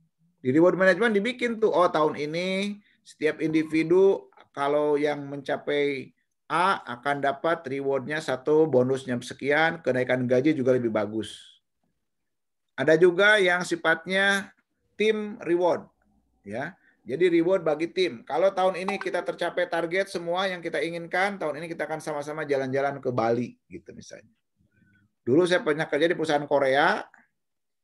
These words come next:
karyawannya itu hanya dua puluh lima orang di Jakarta, itu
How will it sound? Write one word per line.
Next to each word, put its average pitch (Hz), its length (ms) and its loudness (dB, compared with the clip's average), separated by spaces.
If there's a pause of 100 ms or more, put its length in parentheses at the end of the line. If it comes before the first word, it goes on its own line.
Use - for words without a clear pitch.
(240)
karyawannya 147 480 0
itu 175 160 -2
hanya 160 160 -2
dua 143 240 2
puluh 135 160 0
lima 139 240 -2
orang 139 480 0 (720)
di - 160 -10
Jakarta, 120 640 0
itu 220 160 2